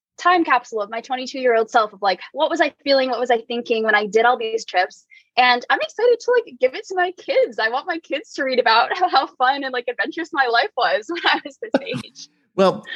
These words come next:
Speaker 2: one thing you've achieved a lot so far in life because of the places you've been, but writing a book is also another achievement. You actually did it,
Speaker 1: Mm-hmm.
Speaker 2: right? And not, not many peop-,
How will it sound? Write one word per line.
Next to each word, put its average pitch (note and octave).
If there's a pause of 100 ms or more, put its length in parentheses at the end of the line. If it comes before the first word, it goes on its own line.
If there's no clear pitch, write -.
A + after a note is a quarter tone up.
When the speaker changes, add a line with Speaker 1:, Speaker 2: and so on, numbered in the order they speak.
(340)
Speaker 2:
one G3
thing F3+
you've C#3+
achieved C3
a B2
lot G#2+
so F#2+
far F2
in E2
life D2+ (120)
because G#2
of -
the -
places F2+
you've F#2
been, F2
but F#2+ (360)
writing C3+
a -
book C#3+
is G#2
also B2+
another F#2+
achievement. D#3+ (480)
You B2
actually -
did A3+
it, A#3+ (100)
Speaker 1:
Mm-hmm. -
Speaker 2:
right? C4 (120)
And B2+
not, E3
not C4+
many F#3
peop-, -